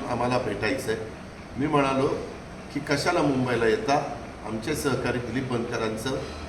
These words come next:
तिथं घर आहे, रोडवरच आहे, तुम्ही तिथं या,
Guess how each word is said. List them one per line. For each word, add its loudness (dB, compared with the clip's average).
तिथं 0
घर 8
आहे, 4
रोडवरच 6
आहे, 2
तुम्ही 4
तिथं 4
या, 8